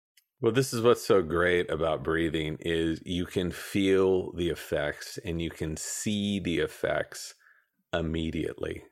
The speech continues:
When you're changing your diet, usually that takes a little while, right, to really see the transformative effects it has to eat a healthy diet. It'll take maybe a few days, but if you want to lose weight, it's gonna take a few weeks or it's gonna take a few months.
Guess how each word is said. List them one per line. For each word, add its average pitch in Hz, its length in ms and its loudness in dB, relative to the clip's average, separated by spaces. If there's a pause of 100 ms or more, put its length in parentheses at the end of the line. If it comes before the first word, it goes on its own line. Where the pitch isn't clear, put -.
(540)
When 110 180 4
you're 113 140 6
changing 123 640 2
your 92 140 4
diet, 90 760 4
usually 107 460 2
that 92 280 2
takes - 380 0
a 85 60 0
little 78 300 2
while, 67 580 -2
right, 76 300 2
to 95 100 2
really 104 480 6
see 82 340 -2
the 76 160 0
transformative 76 840 -2
effects 73 440 -4
it 69 120 -4
has - 340 -6 (540)
to 82 280 -2
eat 98 400 -4
a 82 60 -10
healthy 82 540 -4
diet. - 640 -6
It'll 104 220 -2
take 135 260 0
maybe 127 220 4
a - 20 2
few 110 220 0
days, 85 460 2
but 87 100 2
if - 120 -2
you - 80 0
want 110 160 4
to 90 60 2
lose 85 240 0
weight, 82 240 2
it's - 140 -10
gonna 180 160 0
take 185 240 -2
a 151 40 0
few 151 220 -2
weeks 127 500 -2
or 98 60 -2
it's - 100 -6
gonna 98 200 -2
take - 260 0
a 95 80 2
few 92 220 -2
months. 82 600 -4